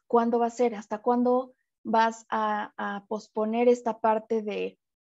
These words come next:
eh, tener la oportunidad de descubrir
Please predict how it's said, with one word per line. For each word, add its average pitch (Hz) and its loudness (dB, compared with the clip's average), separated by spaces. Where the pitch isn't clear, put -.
eh, 202 -6
tener 226 2
la 247 4
oportunidad 220 -2
de 208 -4
descubrir 208 -6